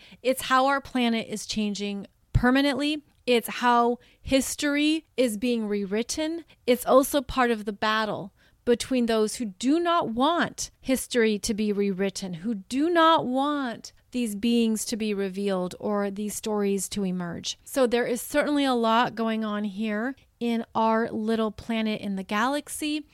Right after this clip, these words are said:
And this is always a prime time when we can stay aware of more of those messages and information that comes up. Now, speaking of information, yes, we have Mercury retrograde in Capricorn right now.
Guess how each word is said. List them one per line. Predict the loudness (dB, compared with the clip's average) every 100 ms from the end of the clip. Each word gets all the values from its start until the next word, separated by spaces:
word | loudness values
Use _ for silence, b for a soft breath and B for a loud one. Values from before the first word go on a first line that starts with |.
| -4
And | -2 0
this | -2 -4
is | -6 -2
always | 2 4 4 0
a |
prime | -4 -6 -6 -6
time | -10 -10 -6 -2 -2 -4 B
when | -2 2 2 0 -2
we | -4 -4
can | -4 -6
stay | -4 -4
aware | -2 -2 -2 0 -2 -4 -10 B B
of | -2 0
more | 0 0
of | 0
those | -2 -4
messages | -4 -6 -6 -8 -6 -6 -6
and | -10
information | -10 -10 -8 -6 -6 -6 -8
that | -10 -12
comes | -10 -8 -4
up. | -6 -8 _
Now, | -2 -2 -2
speaking | -6 -6 -2 -2
of | -2
information, | -4 -4 -6 -6 -6 -6 -4 -2
yes, | 0 -2 -4 -6
we | -4
have | -2 -2 0
Mercury | 0 0 0 -4 -4 -2
retrograde | -2 -4 -4 -8 -8 -6 -8 -8
in | -10
Capricorn | -8 -4 -2 -2 -6 -6 -8 -6 -6
right | -6 -8 -8
now. | -8 -6 -6